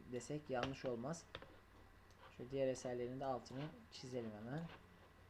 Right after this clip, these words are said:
Dokuzuncu Harciye Koğuşu arkadaşlar otobiyografik özellikler taşır. Hatta birçok kaynakta edebiyatımızda ilk otobiyografik roman olarak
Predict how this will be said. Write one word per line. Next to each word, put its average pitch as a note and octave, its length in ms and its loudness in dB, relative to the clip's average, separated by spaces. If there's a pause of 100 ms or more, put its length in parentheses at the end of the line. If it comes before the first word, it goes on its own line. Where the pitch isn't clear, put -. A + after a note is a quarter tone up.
(2500)
Dokuzuncu F3+ 400 10
Harciye G3 320 12
Koğuşu F#3 280 10
arkadaşlar E3 560 8
otobiyografik F3 720 8
özellikler C#3+ 600 8
taşır. C3+ 220 0
Hatta D#3+ 400 6
birçok - 280 4
kaynakta C#3 400 8
edebiyatımızda C#3+ 640 2
ilk E3 220 -2
otobiyografik C#3 760 2
roman C#3 320 6
olarak C3+ 400 4